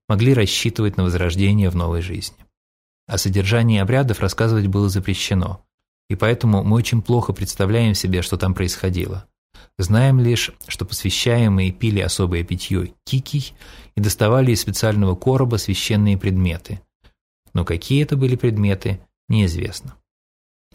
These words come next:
А что там происходило, знали все, потому что в элевсинские таинства посвящались даже рабы. «Перед смертью все равны»,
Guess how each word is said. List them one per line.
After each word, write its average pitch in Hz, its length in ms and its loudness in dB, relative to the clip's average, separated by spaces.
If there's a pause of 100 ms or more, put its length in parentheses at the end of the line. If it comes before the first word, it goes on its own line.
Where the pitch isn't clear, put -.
А 98 120 -2
что - 180 -2
там 90 160 0
происходило, 101 800 -2 (280)
знали 107 360 2
все, - 420 -6 (640)
потому 92 280 2
что - 160 -4
в 87 60 0
элевсинские 90 600 -2
таинства 117 460 0
посвящались 101 640 -2
даже 98 280 2
рабы. 87 360 -4 (640)
«Перед 90 240 -6
смертью 123 600 -2 (160)
все 104 240 0
равны», 92 440 -4